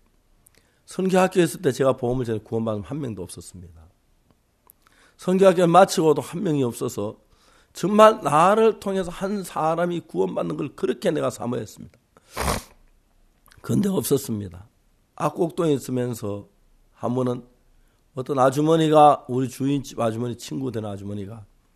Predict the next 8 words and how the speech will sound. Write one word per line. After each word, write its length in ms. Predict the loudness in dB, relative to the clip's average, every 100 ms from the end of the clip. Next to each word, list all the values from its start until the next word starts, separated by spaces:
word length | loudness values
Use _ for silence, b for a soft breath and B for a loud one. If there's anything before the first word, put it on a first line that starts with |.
| _ _ _ _ _
뭐 120 | -8
멸치, 720 | 0 2 2 0 -6 -6 -6 _ _
김, 300 | -8 -6 -6
다시마를 540 | -6 -8 -6 -4 -4
팔고 300 | -6 -6 -6
우리 80 | -6
집에 180 | -8 -8
왔다가 560 | -8 -14 -16 -16 -18